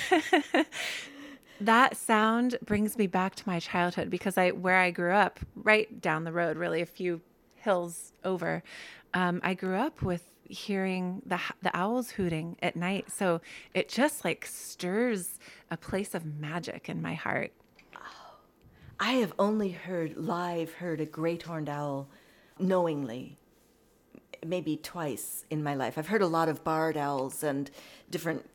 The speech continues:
Speaker 2: other
Speaker 1: Uh-huh.
Speaker 2: kinds of owls,
Speaker 1: Uh-huh.
Speaker 2: um, screech owls, and, but that sound was such a huge
Speaker 1: Yeah. Yeah.
Speaker 2: sound.
Speaker 1: It's really resonant.
Speaker 2: Oh, yeah.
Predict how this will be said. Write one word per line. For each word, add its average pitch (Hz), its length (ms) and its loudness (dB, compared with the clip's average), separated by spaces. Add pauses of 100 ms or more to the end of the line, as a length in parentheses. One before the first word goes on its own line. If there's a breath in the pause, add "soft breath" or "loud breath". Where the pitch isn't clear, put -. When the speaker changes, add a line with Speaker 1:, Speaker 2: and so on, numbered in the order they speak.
(100)
Speaker 2:
other 185 260 6
Speaker 1:
Uh-huh. 240 120 2
Speaker 2:
kinds 156 260 2
of 151 120 -2 (280)
owls, 151 420 -2
Speaker 1:
Uh-huh. 208 320 0
Speaker 2:
um, 139 200 -4
screech - 380 -6
owls, 147 360 -6
and, - 200 -6 (200)
but - 180 0 (760 loud breath)
that 196 440 0
sound 156 580 -2
was 147 180 -8
such - 400 -8
a 127 180 -8 (500 soft breath)
huge 196 1080 -2
Speaker 1:
Yeah. 170 100 -2 (580)
Yeah. 165 180 2
Speaker 2:
sound. 151 520 -4
Speaker 1:
It's - 100 -12
really 190 320 8
resonant. 180 540 2 (500)
Speaker 2:
Oh, 170 380 0
yeah. 185 300 -8